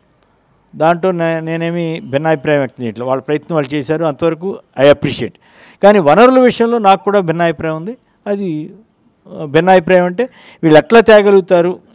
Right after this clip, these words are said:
ఎట్లా చేయగలుగుతారు అనేది అందరికీ వస్తున్న సమస్య. మరి ఇది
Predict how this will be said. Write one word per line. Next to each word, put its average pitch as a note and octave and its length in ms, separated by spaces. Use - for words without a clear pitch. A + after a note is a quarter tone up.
ఎట్లా F3 340
చేయగలుగుతారు F3 640
అనేది A3 380
అందరికీ F3+ 360
వస్తున్న F3 320
సమస్య. E3 460
మరి D3 180
ఇది C#3 640